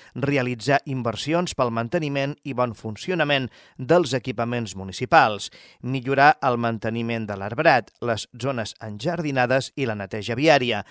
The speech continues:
vetllar per les persones en situació de vulnerabilitat i dotar els serveis socials dels recursos per poder fer-ho, invertir en cultura, finalitzar l'obra de l'Ateneu Vilassanès i, finalment, equilibrar els ingressos i les despeses per disposar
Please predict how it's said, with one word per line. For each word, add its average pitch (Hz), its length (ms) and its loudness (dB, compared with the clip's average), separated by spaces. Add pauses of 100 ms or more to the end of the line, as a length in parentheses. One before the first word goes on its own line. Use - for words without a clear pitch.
(280)
vetllar 165 460 2
per 170 160 0
les 135 160 -2
persones 143 480 -2
en 120 80 -6
situació 127 640 -4
de 117 160 2
vulnerabilitat 143 1080 0
i 180 140 -4
dotar 135 320 2 (340)
els 127 220 -2
serveis 127 320 0
socials 123 640 0
dels 127 260 0
recursos 127 720 -6 (100)
per 113 160 -4
poder 110 240 -6
fer-ho, 123 460 -2 (420)
invertir 131 480 -2
en 120 80 -2
cultura, 131 560 0
finalitzar 117 560 -2
l'obra 120 340 0
de 117 80 -2
l'Ateneu 117 380 -2
Vilassanès 139 640 -2 (100)
i, 127 80 -10
finalment, 147 560 2 (400)
equilibrar 139 580 2
els 123 220 -2
ingressos 123 560 -2
i 117 80 -2
les 113 160 -4
despeses 120 500 -2
per 113 220 -6
disposar 135 480 0